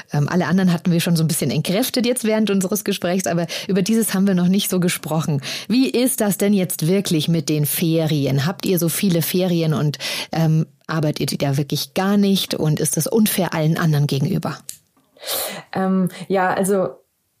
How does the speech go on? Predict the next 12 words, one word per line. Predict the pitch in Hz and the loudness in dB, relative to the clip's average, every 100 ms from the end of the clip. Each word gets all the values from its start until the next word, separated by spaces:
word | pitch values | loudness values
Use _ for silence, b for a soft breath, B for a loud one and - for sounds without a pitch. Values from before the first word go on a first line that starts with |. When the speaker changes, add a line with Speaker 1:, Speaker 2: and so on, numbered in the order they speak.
| - | 0
Speaker 2:
man | 202 202 196 | 2 4 2
rechnet, | 185 202 208 262 262 254 220 | 2 0 2 2 2 2 2
dass, | 208 202 | 2 0
äh, | - 202 196 196 - | 0 2 2 2 0
ich | - | -4
glaub, | - 190 | -2 -4
vierundachtzig | - - 262 254 233 208 202 - 202 - | -4 -2 2 2 2 0 -2 -2 -4 -2
Ferientage | 190 175 170 160 - 160 160 165 | 0 0 2 0 -2 -6 -4 -2
gibt's, | 165 165 - - | -2 -4 -4 -2
ne? | 180 196 254 233 180 | 0 0 0 0 0
Davon | - 254 240 240 | 0 0 0 0
fallen, | 220 226 233 247 262 | 0 0 2 2 2